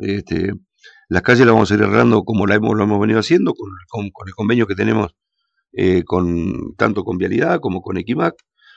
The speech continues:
Eh, esperaremos a que, bueno, que no haya tanta humedad, que no esté lloviendo, porque tampoco se puede ir a pasar la máquina ahora, esto lo tiene que entender la gente, y bueno, y, este, y no es una, no es para echarle la culpa a nadie, ni, al contrario, es una bendición de Dios que tengamos humedad, que tengamos,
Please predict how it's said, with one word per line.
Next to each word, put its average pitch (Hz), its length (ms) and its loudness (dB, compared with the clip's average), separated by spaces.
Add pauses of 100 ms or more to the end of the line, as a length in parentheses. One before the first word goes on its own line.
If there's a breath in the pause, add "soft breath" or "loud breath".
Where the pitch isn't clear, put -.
(360 soft breath)
Eh, 95 340 0
esperaremos 113 540 6
a 87 40 -4
que, 95 160 -2
bueno, 143 200 4
que 98 100 0
no 110 60 2
haya 113 140 2
tanta 110 240 -2
humedad, 143 260 2
que 107 80 -2
no 104 60 -2
esté 107 160 -2
lloviendo, 135 360 2
porque 95 140 -10
tampoco 113 280 -6
se 98 100 -10
puede 104 160 -2
ir 104 60 0
a - 20 -2
pasar 98 220 -6
la 101 80 -4
máquina 95 240 -10
ahora, 117 160 -4
esto 95 160 -16
lo 95 160 -20
tiene 95 180 -12
que 98 60 -16
entender 101 280 -6
la 101 80 -6
gente, 117 380 -2
y 87 80 -2
bueno, 98 280 -4 (580 soft breath)
y, 92 240 -2
este, 90 480 0 (280)
y 92 100 -4
no 113 100 4
es 113 160 -4
una, 98 400 0
no 98 240 0
es 117 80 4
para 107 180 2
echarle 117 240 2
la 113 80 2
culpa 110 280 0
a - 20 4
nadie, 175 400 6
ni, 104 520 0 (460)
al 107 120 -4
contrario, 117 320 4
es 95 60 -4
una 107 120 0
bendición 107 420 0
de 113 80 0
Dios 127 180 2
que 110 120 -2
tengamos 104 580 0
humedad, 110 380 0
que 107 80 -2
tengamos, 104 460 -2